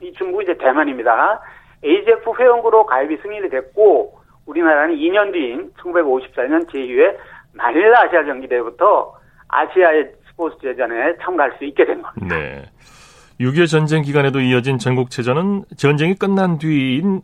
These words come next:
Speaker 2: 천구백오십사 년 제삼십오 회 대회를 치르게 되죠?
Speaker 1: 네, 당시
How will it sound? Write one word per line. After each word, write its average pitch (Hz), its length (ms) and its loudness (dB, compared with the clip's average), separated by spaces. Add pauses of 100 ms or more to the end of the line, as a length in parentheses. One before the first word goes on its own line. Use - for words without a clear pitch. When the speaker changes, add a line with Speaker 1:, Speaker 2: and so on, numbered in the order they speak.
Speaker 2:
천구백오십사 151 880 -2
년 117 240 -2
제삼십오 151 800 -2
회 143 100 2
대회를 107 520 0
치르게 117 260 -4
되죠? 95 420 -6 (300)
Speaker 1:
네, 403 320 2
당시 214 420 -2